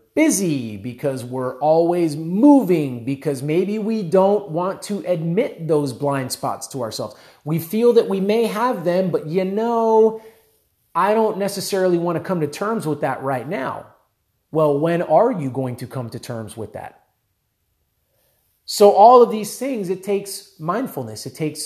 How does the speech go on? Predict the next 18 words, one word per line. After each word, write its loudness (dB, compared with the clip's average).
self-awareness. -6
Like -6
metacognition, -2
think -2
about -2
the -4
things -2
that -6
you're -4
thinking. -6
Think 2
about 2
the -2
things -4
that -6
you -6
are -2
saying. -6